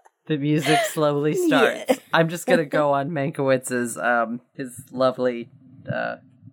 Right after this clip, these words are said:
Speaker 2: Prose.
Speaker 1: That's it.
Speaker 2: So, uh, the Dateline producer and Katie are talking to each other for, like, six months.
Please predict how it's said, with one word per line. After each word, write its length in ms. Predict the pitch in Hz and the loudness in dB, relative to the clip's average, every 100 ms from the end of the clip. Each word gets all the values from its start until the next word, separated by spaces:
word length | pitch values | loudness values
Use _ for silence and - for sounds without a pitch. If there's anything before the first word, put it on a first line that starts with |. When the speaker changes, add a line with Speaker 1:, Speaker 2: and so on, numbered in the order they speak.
| _ | _
Speaker 2:
Prose. 500 | - 196 170 - - - _ _ _ _ _ | 0 2 2 -2 -16 -20 _ _ _ _ _
Speaker 1:
That's 220 | - 143 - | -4 -4 -4
it. 180 | - - _ _ | -14 -16 _ _
Speaker 2:
So, 420 | 285 269 262 269 | 0 2 2 2
uh, 180 | 254 240 - 220 | 0 -4 -8 -14
the 260 | 214 247 | -6 -4
Dateline 460 | 233 269 254 330 339 | 2 2 2 0 0
producer 400 | 320 233 - 240 | 0 -2 2 2
and 120 | 220 | 2
Katie 460 | - 208 196 196 190 | 0 0 0 -2 0
are 140 | 190 | 0
talking 400 | - 190 185 214 | 2 0 2 0
to 60 | 196 | 0
each 180 | 190 | 0
other 440 | 202 180 180 185 196 - _ _ - | -2 0 2 2 0 -8 _ _ -20
for, 280 | - 214 190 | -8 -2 0
like, 240 | 196 185 | 0 -2
six 460 | - - 262 254 - | -4 -2 -2 -2 -4
months. 520 | 185 170 - - - | -2 -2 -4 -16 -18